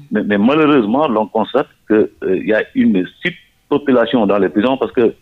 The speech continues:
pour, euh, des prisons au Sénégal, il y en a trente-sept, prévu pour quelque chose comme quatre mille deux cent vingt-quatre personnes, si je ne m'abuse, il y a onze mille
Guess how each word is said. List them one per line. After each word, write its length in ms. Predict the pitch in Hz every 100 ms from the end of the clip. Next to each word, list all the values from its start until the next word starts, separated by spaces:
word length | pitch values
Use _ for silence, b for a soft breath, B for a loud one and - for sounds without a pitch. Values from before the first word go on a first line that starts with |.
| b b _ -
pour, 280 | 139 143 -
euh, 260 | 135 127 120
des 180 | 110 117
prisons 320 | 107 135 131 107
au 80 | 104
Sénégal, 340 | 117 117 113
il 60 | 101
y 20 |
en 80 | 104
a 160 | 87 - -
trente-sept, 360 | 123 - 156 156 _ _ _ _ _
prévu 380 | 131 135 139 143
pour 160 | 123 120 -
quelque 240 | 139 127
chose 200 | 113 131 -
comme 220 | 123 107 - -
quatre 220 | 131 -
mille 240 | 143 131
deux 140 | 104 123
cent 160 | 127 117
vingt-quatre 400 | 117 113 113 -
personnes, 280 | 104 120 113
si 80 | 113
je 60 |
ne 80 | 104
m'abuse, 340 | 98 92 151 156 _ _ _ _ _ -
il 100 | 131
y 60 | 135
a 220 | 147 151 - -
onze 380 | - 170 175 135
mille 240 | 156 165